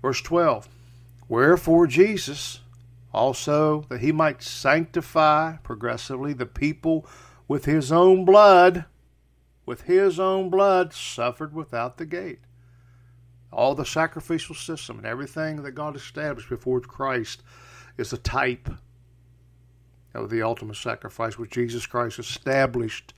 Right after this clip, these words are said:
the new and the everlasting covenant.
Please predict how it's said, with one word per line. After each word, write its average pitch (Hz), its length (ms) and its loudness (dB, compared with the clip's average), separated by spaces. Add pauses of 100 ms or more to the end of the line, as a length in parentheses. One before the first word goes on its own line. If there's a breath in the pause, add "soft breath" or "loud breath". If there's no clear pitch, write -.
(380 soft breath)
the 110 80 -12
new 151 560 0 (180)
and 107 140 -14
the 110 120 -10
everlasting 107 720 -12 (260)
covenant. 131 420 -14